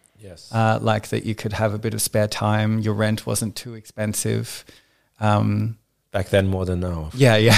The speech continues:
Speaker 2: <laughs> It's changed in the last ten years.
Speaker 1: Yeah.
Speaker 2: Um,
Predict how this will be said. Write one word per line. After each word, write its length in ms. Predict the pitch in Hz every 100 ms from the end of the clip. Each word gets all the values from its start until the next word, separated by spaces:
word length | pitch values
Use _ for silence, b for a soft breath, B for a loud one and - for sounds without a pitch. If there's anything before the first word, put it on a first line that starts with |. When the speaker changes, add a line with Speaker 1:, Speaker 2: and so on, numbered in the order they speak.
| -
Speaker 2:
<laughs> 220 | 165 -
It's 180 | 170 -
changed 360 | 127 117 107 120
in 100 | 107
the 80 |
last 200 | 104 92
ten 160 | - 104
years. 200 | 104 101 - B 87
Speaker 1:
Yeah. 120 | 80 B 120
Speaker 2:
Um, 320 | 117 110 107